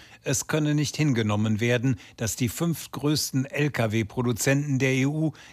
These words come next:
die zusammen rund neun von zehn der in Europa produzierten L K W stellen, untereinander ein Kartell bilden, statt miteinander zu konkurrieren, betont E-U-Wettbewerbskommissarin Vestager in Brüssel.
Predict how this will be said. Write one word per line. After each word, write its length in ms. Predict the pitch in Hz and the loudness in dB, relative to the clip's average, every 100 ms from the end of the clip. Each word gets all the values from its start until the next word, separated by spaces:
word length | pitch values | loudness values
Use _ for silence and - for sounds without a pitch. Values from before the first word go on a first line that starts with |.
| - | -6
die 120 | 123 | -2
zusammen 580 | 139 127 160 160 156 151 | 0 0 2 2 0 -2
rund 420 | 107 123 127 135 | -2 0 0 2
neun 320 | 131 151 156 | 2 2 -2
von 300 | - 139 131 | -2 -2 0
zehn 480 | - - 170 117 98 - - | -2 0 2 2 0 -6 -4
der 100 | 120 | 0
in 80 | 120 | 2
Europa 480 | 120 113 156 135 135 | 0 0 -2 -2 -4
produzierten 760 | - 127 123 - 143 131 127 | -2 0 0 0 -2 0 -2
L 200 | 120 151 | -2 -2
K 220 | 143 123 | 0 0
W 140 | 110 117 | 2 0
stellen, 480 | - 135 127 139 - - - | 0 0 2 0 -2 -12 -8
untereinander 720 | - 196 156 139 127 123 120 123 | 0 0 2 0 2 2 0 0
ein 160 | 131 | -2
Kartell 480 | - 147 - 175 135 | -4 -6 -2 0 0
bilden, 500 | 101 113 113 123 123 - | 2 0 2 2 0 -4
statt 340 | - - 85 82 | -10 -4 -4 0
miteinander 800 | 110 120 127 120 110 110 110 107 | 0 2 2 2 2 2 0 0
zu 180 | - 120 | -4 -2
konkurrieren, 840 | 120 117 147 123 127 120 120 113 - - | -2 0 2 4 2 2 0 -2 -8 -8
betont 540 | 117 101 120 139 135 | -6 -2 0 0 0
E-U-Wettbewerbskommissarin 1500 | 131 131 131 123 151 - 135 135 - - 131 123 139 127 131 - | -2 -2 0 0 -2 -2 0 0 0 -2 0 2 0 2 0 0
Vestager 560 | 104 - - 104 101 | -2 -2 -2 -2 0
in 140 | 117 123 | 0 0
Brüssel. 440 | 113 117 107 82 | 2 0 0 -6